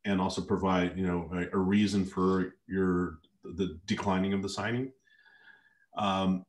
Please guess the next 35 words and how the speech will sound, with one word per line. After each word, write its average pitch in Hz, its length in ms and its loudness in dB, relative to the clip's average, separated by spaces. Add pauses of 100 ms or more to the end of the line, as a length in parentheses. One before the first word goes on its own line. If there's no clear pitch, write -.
in 107 280 2
some 113 220 4
cases, 110 580 4
you 107 140 6
may 107 220 6
need 104 300 4
to 104 260 4
sign 120 440 6
it 117 360 6
with 110 200 2
a 98 180 6
wet 113 240 4
signature, 90 680 0
go 98 120 2
old 110 340 8
school. - 460 -4 (520)
So, 92 680 2
uh, 92 260 0
you 98 120 2
can 92 240 -2
print - 560 4 (500)
and 95 140 0
then 90 140 0
sign 120 480 4
the 113 80 4
form, 110 460 4
uh, 95 500 0
you 95 140 0
know, 92 80 4
with 90 160 0
a 90 60 2
wet 113 200 4
signature, 104 720 2
and 95 120 0
then 90 200 0